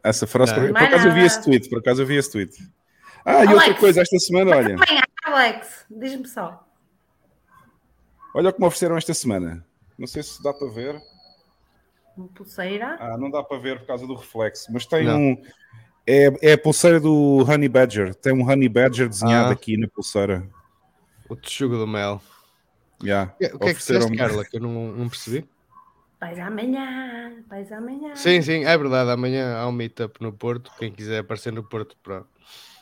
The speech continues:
Speaker 2: falar sobre Bitcoin e beber uma cerveja, está à vontade.
Speaker 3: Ó, Márcio Valente, tu podes estudar mil anos e não vais conseguir chegar lá.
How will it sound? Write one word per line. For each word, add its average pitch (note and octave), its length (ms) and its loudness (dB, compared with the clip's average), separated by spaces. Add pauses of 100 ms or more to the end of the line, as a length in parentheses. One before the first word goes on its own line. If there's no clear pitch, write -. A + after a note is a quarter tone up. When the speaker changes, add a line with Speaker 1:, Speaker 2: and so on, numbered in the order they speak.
(160)
Speaker 2:
falar G2+ 500 -6 (220)
sobre F#2+ 720 -14 (200)
Bitcoin G#2 540 -8
e G2+ 60 -8
beber F#2 140 -12
uma G2+ 160 -10
cerveja, G2+ 480 -12
está G2 160 -10
à G2 40 -6
vontade. F#2 380 -12 (1600)
Speaker 3:
Ó, B3 80 -2
Márcio D#4+ 400 4
Valente, D4 680 -2 (540)
tu C4+ 80 -12
podes C#4 360 0
estudar D4+ 600 0
mil C#4 240 0
anos C#4 400 2
e C#4+ 80 -10
não C4+ 160 -4
vais C4+ 160 -2
conseguir C4+ 460 -12
chegar A#3+ 360 -6
lá. F#3 380 -4